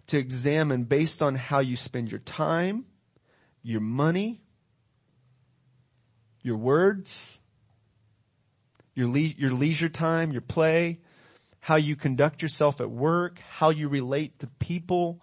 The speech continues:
does all that bear witness that you are somebody who prioritizes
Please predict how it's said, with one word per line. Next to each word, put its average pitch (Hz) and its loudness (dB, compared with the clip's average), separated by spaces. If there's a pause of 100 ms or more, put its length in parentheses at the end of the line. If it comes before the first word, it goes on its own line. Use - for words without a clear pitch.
(840)
does 135 -2
all 196 8
that 147 2
bear 151 0
witness 135 -4
that - -6
you 156 -4
are 170 0
somebody 127 -6
who 117 -6
prioritizes 120 -8